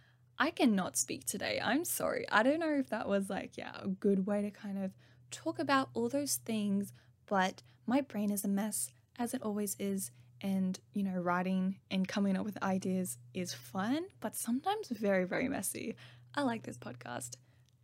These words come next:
I like this <laughs> episode. Um, however, I did wanna kind of talk about a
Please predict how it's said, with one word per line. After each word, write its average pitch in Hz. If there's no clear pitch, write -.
I 190
like -
this -
<laughs> -
episode. -
Um, 214
however, 240
I 233
did 208
wanna 277
kind 240
of 233
talk -
about -
a 208